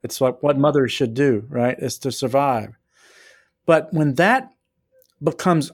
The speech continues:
unconstrained, so it's not only directed to your direct offspring, but is directed to your partner, or even to others, your siblings, or others that are not related to you, but maybe live, they, that they live with,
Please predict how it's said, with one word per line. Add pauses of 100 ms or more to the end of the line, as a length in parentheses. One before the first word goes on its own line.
unconstrained,
so
it's
not
only
directed
to
your
direct
offspring, (720)
but
is
directed
to
your
partner, (840)
or
even
to
others,
your
siblings, (120)
or
others
that
are
not
related
to
you,
but (100)
maybe
live, (260)
they,
that
they
live
with,